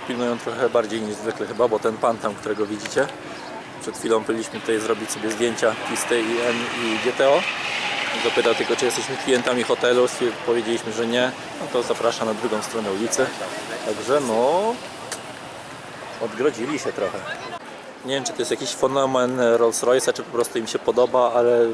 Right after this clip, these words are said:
wiele osób robi sobie zdjęcia przy tym Rollsie. Będąc szczegółowym, wiele kobiet robi sobie zdjęcia przy tym Rollsie. Ale bardzo fajne jest to, że jest taki pan, który tutaj chodzi po placu.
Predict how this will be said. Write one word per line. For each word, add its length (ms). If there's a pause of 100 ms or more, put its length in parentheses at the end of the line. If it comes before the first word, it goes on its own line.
(120)
wiele 340
osób 360
robi 220
sobie 260
zdjęcia 580 (640)
przy 100
tym 180
Rollsie. 460 (1600)
Będąc 420
szczegółowym, 500
wiele 220
kobiet 340
robi 160
sobie 220
zdjęcia 320
przy 120
tym 160
Rollsie. 320 (800)
Ale 160
bardzo 240
fajne 240
jest 160
to, 180 (1200)
że 120
jest 160
taki 200
pan, 260
który 260
tutaj 200
chodzi 240
po 100
placu. 400